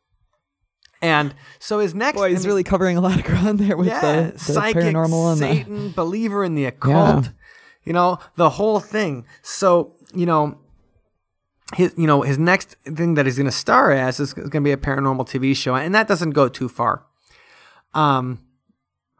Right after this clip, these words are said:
Speaker 1: but he does, uh, he, what does go far is he's the host of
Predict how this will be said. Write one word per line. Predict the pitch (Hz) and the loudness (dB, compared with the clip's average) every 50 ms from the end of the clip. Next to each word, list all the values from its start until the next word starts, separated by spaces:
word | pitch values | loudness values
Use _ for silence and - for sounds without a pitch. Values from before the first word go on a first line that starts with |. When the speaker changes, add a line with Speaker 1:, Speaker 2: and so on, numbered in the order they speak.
| _ _ _ _ _ _ _ _ _ _ - - - | _ _ _ _ _ _ _ _ _ _ -16 -14 -8
Speaker 1:
but | 143 127 151 147 147 - _ _ _ _ _ _ _ | -2 0 2 2 0 -2 _ _ _ _ _ _ _
he | - - 180 170 | -8 -4 -4 -2
does, | 147 139 180 185 196 208 190 - - _ _ _ _ _ - | 0 2 4 4 4 4 2 -2 -10 _ _ _ _ _ -6
uh, | - 151 139 127 123 - | -2 0 0 0 -2 -4
he, | - - - 175 165 151 143 - _ | -8 -12 -10 -8 -8 -8 -10 -14 _
what | - 165 165 151 | -4 -2 -2 0
does | 139 185 190 220 208 - | 2 4 4 4 2 2
go | - 151 135 113 | 4 4 4 2
far | - - 120 113 113 117 123 | 2 -2 -2 -2 0 -2 -2
is | - 143 135 - | -4 -4 -6 -6
he's | - - - 180 190 170 151 | -6 -8 -6 -6 -6 -4 -4
the | - 185 | -4 -4
host | 165 - - - 226 185 170 165 - - - - - _ - - - _ _ _ _ - | -4 -2 0 2 2 2 2 -2 -4 -8 -14 -16 -20 _ -20 -20 -20 _ _ _ _ -2
of | 160 147 135 127 131 139 156 165 165 - | 0 0 0 0 0 -2 -4 -8 -14 -20